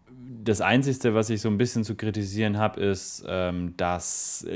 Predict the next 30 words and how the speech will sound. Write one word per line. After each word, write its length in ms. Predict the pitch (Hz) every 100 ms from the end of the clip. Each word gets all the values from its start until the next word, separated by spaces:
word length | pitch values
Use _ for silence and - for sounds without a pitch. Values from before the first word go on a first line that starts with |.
| 95 101
dieses 440 | 98 90 92 -
Ende, 460 | - 110 110 90 85
wo 80 |
Beißer 420 | 85 78 98 101 90
dann 160 | 90
in 160 | 90 90
diesen 240 | 87 92
Zirkus 560 | - 107 104 95 82 -
reinfällt, 520 | 76 78 - 80 78
ich 140 | 69
ein 40 | 87
bisschen 280 | 82 85 82
dämlich 400 | 85 85 78 -
finde 440 | 85 87 90 85
und 180 | 82 82
ein 20 |
bisschen 280 | 92 - 87
arg 320 | 80 90 -
weit 160 | 85 87
hergeholt, 420 | 87 82 80 80
dass 140 | 80
er 60 | 85
das 200 | 82 -
da 140 | 82
quasi 340 | 82 82 80 80
ohne 380 | 76 82 78
weiteres 420 | 85 85 82 85 85
über-, 320 | 78 78 -
überstanden 680 | 80 78 - 90 95 85 82
hat. 160 | 104